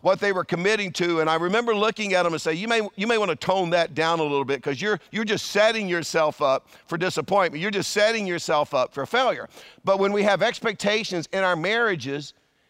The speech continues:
and those expectations aren't met, what happens? We get offended.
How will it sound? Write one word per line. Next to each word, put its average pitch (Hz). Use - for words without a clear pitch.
and 175
those 202
expectations 185
aren't 160
met, 160
what 147
happens? 147
We 131
get 123
offended. 113